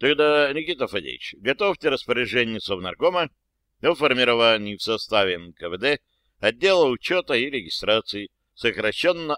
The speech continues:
оур, с филиалами на каждом острове. Но выпускников школы дадим тебе всего по одному на Гренаде, Сахалине и Крыму,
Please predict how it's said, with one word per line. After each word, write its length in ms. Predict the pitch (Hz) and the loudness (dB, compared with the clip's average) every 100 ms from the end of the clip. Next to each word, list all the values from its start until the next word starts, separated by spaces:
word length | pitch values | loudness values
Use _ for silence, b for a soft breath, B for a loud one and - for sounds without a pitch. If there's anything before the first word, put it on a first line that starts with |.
| - | 0
оур, 560 | 135 143 - 107 107 101 _ _ _ _ _ - | 2 2 -2 -8 -8 -10 _ _ _ _ _ -14
с 100 | - | -4
филиалами 680 | 107 113 143 160 156 160 107 | 2 4 4 2 0 -6 -6
на 160 | 101 | -6
каждом 400 | 95 127 117 104 | 0 0 0 -2
острове. 480 | 107 104 98 104 98 _ _ _ _ _ _ - | -4 -4 -2 -2 -2 _ _ _ _ _ _ 0
Но 200 | 110 147 | 2 4
выпускников 800 | 156 139 131 107 117 107 135 | 2 -2 -4 -2 -2 0 -2
школы 480 | - 127 143 147 131 _ _ _ _ | -2 0 2 2 0 _ _ _ _
дадим 400 | 107 113 117 139 | 0 0 0 -4
тебе 500 | 120 117 123 127 120 | -4 -2 2 2 0
всего 440 | - - 117 117 123 | -6 -2 2 2 4
по 160 | 123 | 4
одному 480 | 120 113 101 107 110 _ - | 4 0 -4 -4 -8 _ -8
на 160 | 113 | -6
Гренаде, 600 | 101 107 104 101 104 127 _ _ _ _ | -2 -2 0 -2 -2 -4 _ _ _ _
Сахалине 640 | - 123 117 107 110 123 | -4 0 0 -2 -4 -6
и 220 | 127 101 110 | -4 -4 -2
Крыму, 440 | 143 143 107 | -2 -2 -2